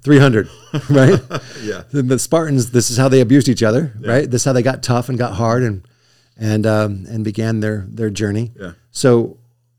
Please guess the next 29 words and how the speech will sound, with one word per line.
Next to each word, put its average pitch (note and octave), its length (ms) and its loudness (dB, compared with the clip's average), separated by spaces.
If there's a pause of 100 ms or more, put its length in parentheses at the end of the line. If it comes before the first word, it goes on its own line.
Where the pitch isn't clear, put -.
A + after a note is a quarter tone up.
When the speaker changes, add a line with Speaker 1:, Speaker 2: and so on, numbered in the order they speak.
(520)
Speaker 1:
what C#3 240 0
was G#3+ 160 4
the A3+ 100 0
need C#3 440 6
that B2 80 -2
you C3+ 120 2
saw, A#2+ 540 -2 (1400)
and B2 100 -2
how F3+ 120 2
did G#3 100 4
the F#3+ 200 6
Agoge, A2+ 520 4
how A2+ 120 0
did D#3 80 -2
the D#3+ 80 8
initiative B2 480 2
of A2 100 0
the A2 60 2
Agoge, A2 320 4
'cause G#2 240 2
there A#2+ 120 4
was B2+ 160 4
no F#3+ 120 4
Agoge D#3 300 6
before C3+ 320 2
you B2+ 100 2
started A#2+ 320 0
it. - 240 -8
Speaker 2:
Right. E2+ 180 -18